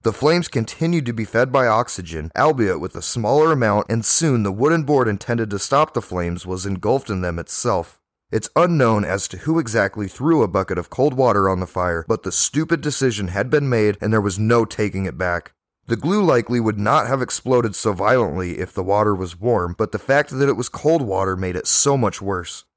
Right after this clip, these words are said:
That ensuing explosion spread the fire, and soon flames and smoke engulfed the entire workshop almost immediately after, then began spreading up to the McGowan McTavish paint business above.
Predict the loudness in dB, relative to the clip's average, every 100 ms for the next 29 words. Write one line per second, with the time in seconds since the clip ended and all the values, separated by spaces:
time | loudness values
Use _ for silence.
0 | _ _ 0 2 0 0 2 4 2 -2
1 | -4 2 2 2 -4 -6 -2 2 2 0
2 | -2 0 2 2 0 -2 -4 -2 0 0
3 | -2 0 0 0 -2 -4 -2 0 0 0
4 | -4 0 2 0 -2 -6 -6 -4 2 4
5 | 4 2 0 0 0 0 -2 -2 -2 -2
6 | -2 0 2 2 2 0 2 0 -2 -8
7 | 0 2 4 2 2 0 0 0 2 2
8 | 0 -2 -4 -4 -4 -2 0 2 2 0
9 | -2 -2 0 -2 -8 -4 -4 -2 -6 -4
10 | -6 -6 -4 0 2 0 -6